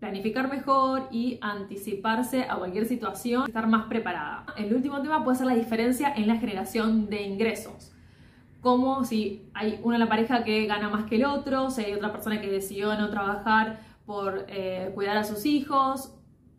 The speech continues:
la situación que sea que genere un desequilibrio en la generación de ingresos, eso también puede ser una fuente de desacuerdo. Así que me parece que en este, en este caso también hay que tener presente qué emociones genera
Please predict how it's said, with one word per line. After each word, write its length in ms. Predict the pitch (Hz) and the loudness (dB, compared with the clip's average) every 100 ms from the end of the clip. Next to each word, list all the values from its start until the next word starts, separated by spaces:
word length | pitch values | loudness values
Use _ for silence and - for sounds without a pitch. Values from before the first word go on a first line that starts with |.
| _ - | _ -14
la 140 | 208 | -12
situación 520 | 214 202 208 262 277 | -8 -8 -2 0 2
que 100 | 262 | 0
sea 260 | 262 247 202 | 2 2 2
que 100 | 190 | -2
genere 240 | 202 202 | -4 2
un 60 | 226 | 4
desequilibrio 720 | 220 220 214 196 220 254 226 | 4 2 0 2 4 4 4
en 60 | 196 | 0
la 80 | 180 | -6
generación 480 | 196 185 - 240 | -8 -8 -4 -2
de 60 | 254 | 0
ingresos, 360 | 254 277 277 247 | 0 -2 -6 -4
eso 160 | 233 240 | -2 2
también 260 | 220 226 | 4 4
puede 140 | 226 233 | 4 2
ser 100 | 226 | 2
una 300 | 220 208 - | 2 0 -4
fuente 580 | 240 240 247 233 254 311 - - - - | -4 -2 0 0 0 -2 -10 -20 -20 -12
de 680 | 190 220 226 240 269 - - | 2 4 6 4 0 -6 -14
desacuerdo. 920 | 208 208 208 196 214 185 180 - - - | -8 -6 -4 -4 0 0 -2 -8 -10 -10
Así 180 | 220 233 | -4 0
que 100 | 254 | 2
me 40 | |
parece 240 | 220 214 247 | 2 2 2
que 80 | |
en 80 | 202 220 | 4 4
este, 300 | 247 226 - | 4 0 -2
en 80 | 202 | -6
este 200 | 208 233 | -4 0
caso 460 | 233 269 240 - - - - | 0 2 -2 -6 -20 -18 -8
también 320 | 202 220 254 | 0 2 2
hay 80 | 233 | 2
que 100 | 220 | 2
tener 260 | 202 220 | 2 0
presente 480 | 220 226 226 233 - | 0 0 2 2 0
qué 440 | 247 254 262 - - | 0 0 0 -8 -16
emociones 840 | 202 202 196 - - 247 269 302 - | -10 -8 -8 -8 0 0 2 -2 -4
genera 560 | 202 214 226 254 - | -2 0 2 0 -2